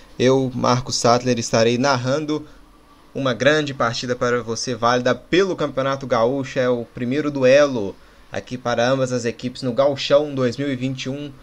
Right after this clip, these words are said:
Partida válida pela primeira rodada, um duelo de Série A do Campeonato Brasileiro. Teremos hoje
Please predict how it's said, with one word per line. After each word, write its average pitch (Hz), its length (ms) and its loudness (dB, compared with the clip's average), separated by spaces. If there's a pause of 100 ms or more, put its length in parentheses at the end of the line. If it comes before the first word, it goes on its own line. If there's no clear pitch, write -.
(160)
Partida 120 320 -4
válida 123 340 0
pela 123 220 0
primeira 127 380 -2
rodada, 123 420 2
um 175 80 -8
duelo 156 400 -2
de 147 80 -4
Série 165 400 2
A 131 160 4
do 120 100 -4
Campeonato 120 480 -6
Brasileiro. 120 520 -4
Teremos 120 420 -4
hoje 123 300 -6